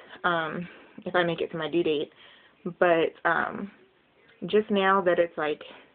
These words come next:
in the thirties, like, it seems like all the weeks are blending together. And some weeks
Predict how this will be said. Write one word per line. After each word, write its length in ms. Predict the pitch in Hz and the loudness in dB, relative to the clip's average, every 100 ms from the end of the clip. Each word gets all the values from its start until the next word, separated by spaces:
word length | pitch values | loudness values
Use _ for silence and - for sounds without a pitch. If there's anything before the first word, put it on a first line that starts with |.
| _ _ _ _ - | _ _ _ _ -6
in 120 | 196 | -2
the 100 | 185 | -2
thirties, 340 | 180 185 190 180 | 2 2 2 0
like, 100 | 170 | -2
it 100 | 202 | -2
seems 160 | 208 | -2
like 160 | 220 220 | -2 0
all 140 | 175 | 0
the 100 | 180 | 2
weeks 280 | 170 175 - | 0 -4 -2
are 100 | 175 | -4
blending 380 | 165 170 170 170 | -2 -2 -2 -8
together. 500 | - 165 165 175 180 - - - - | -2 0 0 -2 -4 -16 -20 -12 -2
And 120 | 214 | 0
some 160 | 226 220 | 0 2
weeks 180 | 220 | 0